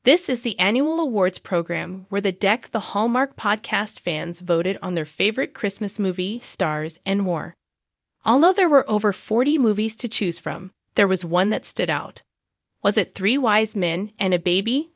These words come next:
the top viewed comedy that starred Hallmark hunks Andrew W. Walker, Tyler Hynes, and Paul Campbell? Likewise,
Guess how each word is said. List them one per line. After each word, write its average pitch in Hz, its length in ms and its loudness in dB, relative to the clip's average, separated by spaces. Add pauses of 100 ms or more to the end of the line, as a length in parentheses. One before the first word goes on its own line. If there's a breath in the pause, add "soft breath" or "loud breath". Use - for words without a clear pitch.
the 185 100 -4
top 240 400 -2
viewed 240 220 -4
comedy 202 460 -2
that 208 180 -6
starred 160 380 -4
Hallmark 247 600 -2
hunks 208 480 -6
Andrew 220 380 -2
W. 170 420 0
Walker, 151 500 -6 (340)
Tyler 190 360 2
Hynes, 180 440 -4 (400 loud breath)
and 208 160 2
Paul 233 240 -2
Campbell? 180 500 -6 (880)
Likewise, 202 680 2